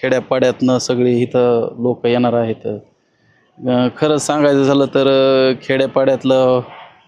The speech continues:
आपली लोक आपली खूपच, अ, छान, अ,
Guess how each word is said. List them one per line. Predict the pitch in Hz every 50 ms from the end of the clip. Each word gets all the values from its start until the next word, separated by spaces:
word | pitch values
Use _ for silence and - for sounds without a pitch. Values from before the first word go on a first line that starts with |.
| - _ -
आपली | 120 - 123 123 123
लोक | 127 139 135 131 - 131 123 120 117 - - _ _ _ _ _ _ _ _ _ _ _ _ _ _
आपली | - - 110 113 127 120 123 123 123 117 - -
खूपच, | 160 147 - 160 151 - - 143
अ, | 139 139 139 135 135 131 120
छान, | - - 135 135 135
अ, | 131 131 127 123 120 113